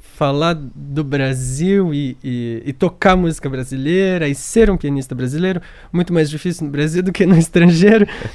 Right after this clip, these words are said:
É, eu acho que a gente tem mesmo essa dificuldade, que é histórica,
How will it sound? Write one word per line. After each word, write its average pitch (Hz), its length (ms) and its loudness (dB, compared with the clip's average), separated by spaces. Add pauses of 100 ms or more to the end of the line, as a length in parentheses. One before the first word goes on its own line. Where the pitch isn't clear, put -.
(140)
É, 143 260 -4
eu 151 140 -2
acho 175 220 0
que 185 80 0
a - 20 2
gente 180 240 -2
tem 190 180 0
mesmo 185 600 0
essa 160 220 -4
dificuldade, 196 760 2
que 254 120 -2
é - 20 2
histórica, 185 760 2